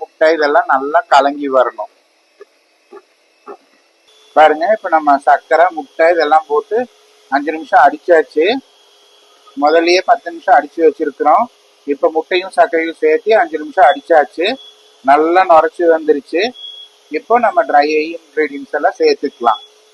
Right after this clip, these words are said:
இப்ப பாருங்க, நம்ம எடுத்து வச்சிருந்த மைதாவை இந்த மா-, வெண்ணெய் கூட சலிச்சுக்கலாம். இப்ப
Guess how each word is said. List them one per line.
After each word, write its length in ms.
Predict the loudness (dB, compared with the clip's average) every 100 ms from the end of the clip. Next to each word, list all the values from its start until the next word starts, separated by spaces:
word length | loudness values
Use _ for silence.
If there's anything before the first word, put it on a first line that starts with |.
| _ _ -14
இப்ப 160 | -12 -4 0
பாருங்க, 300 | 0 -2 -10 -12
நம்ம 180 | -10 -10
எடுத்து 180 | -10 -8
வச்சிருந்த 360 | -10 -8 -12 -10 -8
மைதாவை 500 | -8 -6 -6 -4 -6 -6 _ _ _ _
இந்த 120 | -12 -8
மா-, 320 | -6 -4 -4 -8 _
வெண்ணெய் 280 | -6 -6 -10
கூட 120 | -8 -10 -4
சலிச்சுக்கலாம். 680 | -2 -2 -6 -16 -10 -10 -10 _ _ _ _ _ _ _ _ _ _ _ _ _ _ _ _ _ _ _ _ _ _ _ _ _ _ _ _ _ _ _ _ _ _ _ _ _ _ _ -20 _
இப்ப 180 | -20